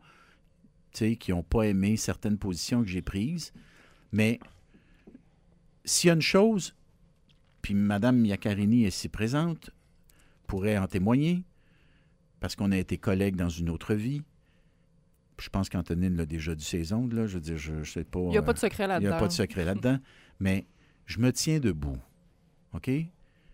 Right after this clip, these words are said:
Speaker 1: Puis je, je, je, quand il y a, quand ça vente, puis quand ça brasse, je sors pas de la cuisine, puis je m'en vais pas me rouler, euh, en petite boule dans un coin. Je me tiens debout, puis je mène mes batailles. Alors, ça fait pas l'affaire de tout le monde.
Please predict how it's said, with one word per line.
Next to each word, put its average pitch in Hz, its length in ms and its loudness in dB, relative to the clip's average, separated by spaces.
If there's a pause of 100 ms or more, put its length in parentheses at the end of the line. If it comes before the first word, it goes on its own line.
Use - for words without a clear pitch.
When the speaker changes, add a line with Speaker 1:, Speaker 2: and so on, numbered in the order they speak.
(200)
Speaker 1:
Puis 101 320 -2
je, - 220 -6
je, 90 400 0
je, 92 140 -4 (140)
quand 147 240 -2
il 151 60 2
y 120 40 2
a, - 20 -4 (180)
quand 143 160 0
ça 120 160 2
vente, 127 500 0 (140)
puis - 120 -14
quand 131 180 0
ça 123 120 0
brasse, 110 600 0
je - 220 -4
sors 123 200 2
pas 156 80 4
de 151 80 0
la 110 80 2
cuisine, 101 420 2
puis 107 200 -4
je 87 80 -2
m'en 107 140 2
vais 104 100 2
pas 135 140 0
me 123 100 2
rouler, 98 400 2
euh, 92 120 -2
en 101 100 -2
petite 95 200 -6
boule 95 180 2
dans 82 220 0
un 71 100 -4
coin. 67 260 -10 (480)
Je 87 100 -10
me 104 100 2
tiens 139 200 4
debout, 123 420 4 (300)
puis 107 100 -6
je 101 100 -2
mène 135 160 8
mes 113 140 6
batailles. 69 480 -4 (400)
Alors, 117 260 6
ça - 140 4
fait 139 140 6
pas 233 140 6
l'affaire 175 340 6
de 120 100 4
tout - 120 0
le 98 60 6
monde. 85 320 2